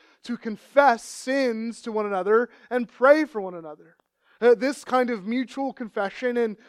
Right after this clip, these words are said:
petition brings healing to the church community, both spiritual and physical.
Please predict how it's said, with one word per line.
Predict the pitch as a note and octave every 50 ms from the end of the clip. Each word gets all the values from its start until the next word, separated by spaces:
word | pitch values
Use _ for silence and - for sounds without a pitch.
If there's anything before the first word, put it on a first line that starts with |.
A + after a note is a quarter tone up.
| _ _ _
petition | - - - - A#3 A#3 - - - C4 C4+ C4 B3
brings | F3+ G#3+ A#3+ B3+ B3+ B3+ B3 -
healing | - - - C#4 C#4 C#4+ C#4+ D4 C4 A#3 F#3 F3+ F#3 G#3 A3+ A3 _ _ _ _ _ _
to | - B3+ B3+
the | B3+
church | - - - C4 A#3+ - -
community, | - B3+ B3 C4+ C#4+ D4 C#4 C4+ F#3+ G3+ F3 D#3
both | - G#3 A3+ A3+ - _ _ _ _ _
spiritual | _ - - G3+ A#3 A3 A3+ B3 A#3+ - - A3+ G#3+ G#3 A3 A#3 B3
and | A#3 A#3+ B3 B3+ B3+ B3+ _ _ _ _
physical. | - C#4+ D4+ C4 C4 C#4+ C#4 _ - - F3+ E3 -